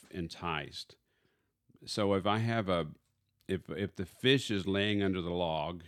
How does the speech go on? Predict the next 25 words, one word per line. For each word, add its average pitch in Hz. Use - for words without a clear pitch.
if 85
you 85
will, 78
if 82
so, 85
for 87
those 82
fishermen 82
out 78
there, 80
you 82
know, 80
the 78
big 82
bass 82
is 80
laying 85
under 80
the 76
log, 71
and 87
the 85
lure 107
comes 87
by, 80